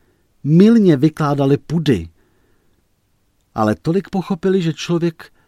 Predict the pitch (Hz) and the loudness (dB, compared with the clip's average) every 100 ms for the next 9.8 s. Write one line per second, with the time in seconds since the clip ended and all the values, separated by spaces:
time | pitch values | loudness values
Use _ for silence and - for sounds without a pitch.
0 | _ _ _ - 135 135 135 120 120 - | _ _ _ -8 -6 -6 -8 -8 -8 -6
1 | 87 71 - _ _ _ _ _ _ _ | -8 -10 -18 _ _ _ _ _ _ _
2 | _ _ 117 151 - 147 139 165 160 175 | _ _ -2 -2 -2 0 4 6 6 4
3 | 175 165 - 160 151 147 123 120 135 139 | 4 0 0 0 2 0 0 0 0 -2
4 | 147 160 - 147 147 156 - - - - | -2 -2 -2 -6 -2 -4 -6 -20 -20 -20
5 | - 143 139 123 - 104 - 87 - 80 | -6 -2 0 -2 -2 -6 -6 -12 -14 -20
6 | _ _ _ _ _ _ _ _ _ _ | _ _ _ _ _ _ _ _ _ _
7 | _ _ _ _ _ _ _ _ _ _ | _ _ _ _ _ _ _ _ _ _
8 | _ _ - 175 170 143 - 165 170 151 | _ _ 0 2 2 0 -2 -2 0 -2
9 | 143 131 123 - 131 135 - - | -2 -2 -4 -4 -4 -4 -6 -12